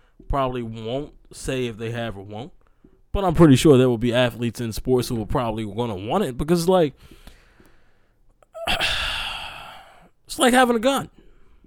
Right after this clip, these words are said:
I'd rather get caught with it than without it. I would. I would rather have covid roll up on me with the vaccine in me than without it. 'Cause with it, I got a, what, ninety-nine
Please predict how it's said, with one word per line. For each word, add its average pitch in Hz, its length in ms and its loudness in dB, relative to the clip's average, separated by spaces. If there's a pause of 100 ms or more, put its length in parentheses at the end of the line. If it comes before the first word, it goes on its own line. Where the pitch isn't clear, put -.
(800)
I'd - 160 -14
rather 170 240 4
get 160 160 2
caught 185 260 6
with 202 160 4
it 190 140 -2
than 180 120 2
without 233 320 -4
it. - 60 -18 (1200)
I - 60 -4
would. 160 320 4
I 147 100 4
would 190 220 4
rather 160 300 2
have 131 260 0
covid 165 460 6
roll 180 280 10
up 170 160 4
on 147 280 2
me 90 280 -10 (600)
with 131 280 4
the 131 100 -4
vaccine 110 600 0
in 95 220 -4
me 104 260 -10 (280)
than 127 320 -2
without 120 420 0
it. - 140 -16 (420)
'Cause 123 160 2
with 147 240 4
it, - 160 -6 (840)
I - 40 -10
got 123 160 4
a, 107 40 2
what, 95 200 0
ninety-nine 135 720 -2